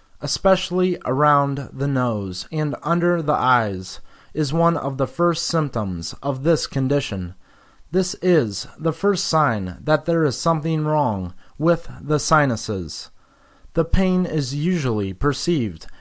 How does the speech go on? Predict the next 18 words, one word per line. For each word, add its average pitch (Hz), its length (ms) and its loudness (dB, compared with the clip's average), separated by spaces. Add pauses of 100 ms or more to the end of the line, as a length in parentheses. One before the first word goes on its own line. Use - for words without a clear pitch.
(100)
as 151 340 2
a 143 100 0
pressure 101 640 0 (300)
and 165 180 2
is 131 280 -2
easily 131 480 0
mingled 110 640 0 (220)
with 170 340 2 (140)
the 151 160 0
next 135 320 0
symptom. 110 560 -2 (800)
Two, 127 460 2 (360)
nasal 165 600 0
stuffiness 123 1000 -2 (540)
refers 156 760 0 (280)
to 196 100 2
the 180 140 4
feeling 120 560 0